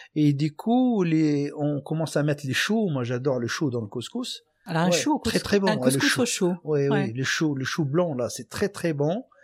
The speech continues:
Speaker 1: Euh, le pétiron, le courge, un peu de courgette, l'oignon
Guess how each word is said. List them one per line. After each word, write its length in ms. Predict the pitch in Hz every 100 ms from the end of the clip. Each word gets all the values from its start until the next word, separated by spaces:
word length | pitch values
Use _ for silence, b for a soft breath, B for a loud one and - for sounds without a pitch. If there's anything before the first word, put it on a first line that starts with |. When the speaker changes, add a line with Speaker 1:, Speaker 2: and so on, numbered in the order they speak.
| B B B -
Speaker 1:
Euh, 400 | 135 135 135 131
le 120 | 139
pétiron, 840 | - 143 151 135 160 196 226 233
le 120 | 160
courge, 580 | 143 - 170 220 240 - -
un 100 | 156
peu 140 | 147
de 80 | 143
courgette, 500 | - 123 107 151 170 -
l'oignon 640 | 143 131 120 120 139 190